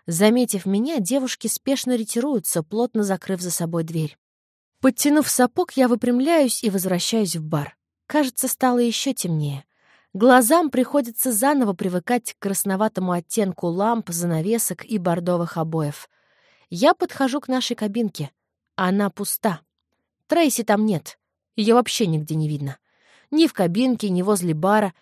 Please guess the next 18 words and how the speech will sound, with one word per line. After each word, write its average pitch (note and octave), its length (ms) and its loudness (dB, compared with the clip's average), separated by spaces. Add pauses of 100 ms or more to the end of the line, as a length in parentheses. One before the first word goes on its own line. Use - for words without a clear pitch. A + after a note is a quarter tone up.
(120)
ни G#3 160 2
за B3+ 160 4
столиком, A3 560 0
где F3 140 -4
сидел D#3 320 -2
Матео. C#3 480 -4 (600)
Я C#4 200 2
лихорадочно C4+ 640 0
шарю A#3+ 320 0
глазами G#3 440 0
по - 120 -8
столам G#3+ 480 0
и F3 60 0
официанткам, F3+ 720 -4
скользящим F#3 640 -2
туда-сюда F#3 560 -2
с - 80 -8
подносами, E3+ 720 -2